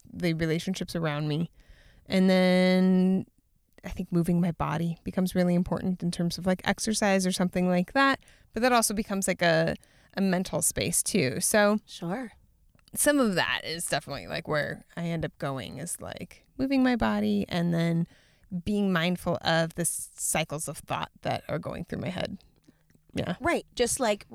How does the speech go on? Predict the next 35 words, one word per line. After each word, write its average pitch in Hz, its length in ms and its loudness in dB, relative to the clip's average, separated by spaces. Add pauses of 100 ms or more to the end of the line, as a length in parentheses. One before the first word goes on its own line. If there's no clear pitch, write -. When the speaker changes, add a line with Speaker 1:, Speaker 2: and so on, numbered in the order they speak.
(120)
Speaker 2:
like, 208 180 -2
checking 226 360 -2
in 185 160 0
with 170 160 -2
Speaker 1:
Yeah. 175 120 -2 (120)
Speaker 2:
yourself. 494 420 6 (220)
Speaker 1:
Yeah. 285 420 6
And, 233 240 4
and 240 160 4
trying 269 280 4
to 220 480 2 (140)
start - 380 2
the 180 100 0 (120)
day 160 220 2
with 123 260 -8
it. - 220 -6
So 180 540 4 (840)
I 196 120 2
can 185 180 -4
come 165 180 -6
back 147 380 -8
to - 160 -8
it - 160 -10
later. - 300 -6
'Cause 269 160 2
sometimes 330 340 2
you 196 80 0
don't, 170 260 0
I - 100 2
don't 180 140 -4
have 190 120 -8
the - 80 -10
luxury 160 440 -4
of - 140 -12
that. 110 260 -6